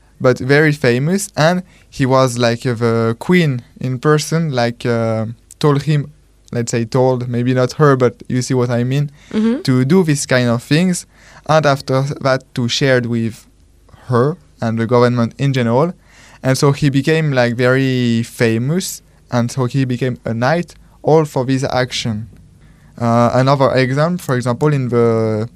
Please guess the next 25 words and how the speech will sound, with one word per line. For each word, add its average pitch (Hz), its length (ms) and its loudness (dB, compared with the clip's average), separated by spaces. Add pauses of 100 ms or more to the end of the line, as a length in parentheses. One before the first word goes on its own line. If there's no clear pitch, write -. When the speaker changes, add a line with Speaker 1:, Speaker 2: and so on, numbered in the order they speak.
(240)
Speaker 1:
sixteen 127 720 -6
sixties, 156 680 -4 (380)
the 127 100 -2
Captain 135 520 0 (240)
Henry 131 600 -2
Morgan. 127 540 -2 (420)
Speaker 2:
Mm, 208 500 0
this 220 220 2
I 240 80 2
know. 208 360 0
Speaker 1:
Ah, 120 440 0 (100)
okay. 123 160 2
Speaker 2:
About 214 320 4
the 220 120 4
rum 208 460 4
<laughs> - 40 -12 (280)
label. 233 520 4
Speaker 1:
Yeah. 156 340 2
<laughs> - 60 -20 (640)
So 131 380 4
this 180 240 0
one 151 240 2
was 131 220 2
commissioned 143 680 -2 (100)
by 120 300 2